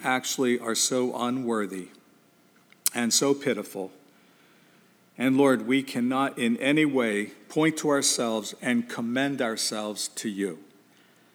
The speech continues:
But what we do is to commend our Lord and Savior Jesus Christ.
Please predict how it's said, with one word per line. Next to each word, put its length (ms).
But 120
what 220
we 200
do 340
is 240
to 100
commend 600
our 240
Lord 340
and 100
Savior 440
Jesus 480
Christ. 600